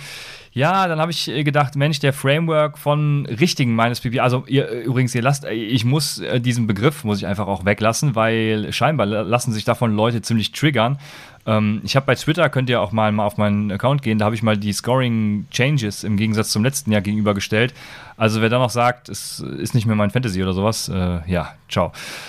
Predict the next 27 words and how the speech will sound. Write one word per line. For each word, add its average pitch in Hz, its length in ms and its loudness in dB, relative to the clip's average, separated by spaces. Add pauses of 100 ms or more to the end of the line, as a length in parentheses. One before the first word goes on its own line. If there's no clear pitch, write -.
(220)
Ähm, 101 280 2 (100)
auf 110 100 0
jeden 143 120 2
Fall, 127 420 0
genau, 120 280 2
wollte 147 160 2
ich - 60 -8
dann 135 220 2
dieses 120 260 -2
Framework 123 380 0
nehmen 151 320 2
und 117 140 0
hab 131 160 -2
dann 131 320 2
eben, 123 520 0
na, 131 680 -4
doch 185 340 -2
letztendlich 170 760 0
mich 170 180 2
dazu 170 220 0
entschlossen, 151 460 0
diesen 156 220 0
Spot 147 320 0
wieder 143 160 2
mit 143 140 0
aufzunehmen, 120 640 0 (580)
um 117 580 0